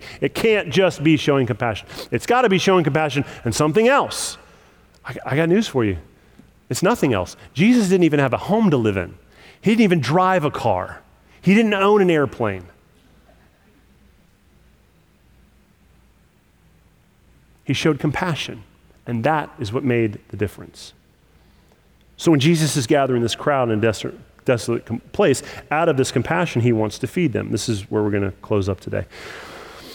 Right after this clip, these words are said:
And what he did to show compassion is he says, "Look, these guys are hungry. I don't wanna send them away hungry, so what are we gonna do? How do we feed them?" And his disciples like, "Well, I got,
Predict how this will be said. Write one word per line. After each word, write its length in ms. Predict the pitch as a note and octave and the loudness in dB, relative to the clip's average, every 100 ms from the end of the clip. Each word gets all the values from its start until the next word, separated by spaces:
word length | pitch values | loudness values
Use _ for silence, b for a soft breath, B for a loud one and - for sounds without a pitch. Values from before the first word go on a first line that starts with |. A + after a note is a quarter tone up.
| B | B
And 140 | D#3 | 2
what 100 | F#3+ | 4
he 80 | G#3 | 4
did 240 | D3+ G#3 | 4 2
to 40 | D#3+ | 2
show 220 | - F3 | 2 2
compassion 560 | D#3+ D#3+ A3+ C4+ - C#3+ | 4 2 2 2 2 2
is 80 | |
he 40 | C#3 | 2
says, 200 | D3+ D#3 | 0 2
"Look, 160 | F#3+ | 4
these 160 | C#3 F3+ | 4 2
guys 200 | G3+ F#3 | 2 2
are 60 | G3+ | 0
hungry. 760 | - - E3 C3 A2 A2 F3+ G#3 - _ - | 0 2 2 2 2 2 0 -4 -14 _ -4
I 80 | C#3+ | 0
don't 80 | |
wanna 120 | F#3+ G#3+ | 2 0
send 280 | - F3 | 2 2
them 100 | E3+ | 4
away 260 | F3+ E3+ C#3+ | 2 2 2
hungry, 440 | A#2 B2+ A#2 B2+ | 0 -2 0 0
so 160 | C3 D#3+ | 0 0
what 160 | D3 F#3 | 2 2
are 40 | |
we 80 | G#3 | 2
gonna 180 | G3 E3+ | 2 2
do? 260 | D#3 B2 | 2 2
How 220 | F#2 C#3 | 0 -2
do 40 | F3 | 0
we 120 | F#3 | -2
feed 420 | - - D3+ C#3 | -4 -2 0 0
them?" 280 | G2+ F#2 F2+ F2+ _ _ _ _ _ _ _ _ b b b | -2 -8 -10 -20 _ _ _ _ _ _ _ _ b b b
And 60 | A#2+ | -4
his 100 | A2+ | -2
disciples 400 | B2 D#3 D#3 C#3+ | -2 -2 -2 -2
like, 120 | C3 | 0
"Well, 140 | D#3+ | 2
I 80 | D#3 | 2
got, 300 | D3+ D3 D3+ | 2 2 0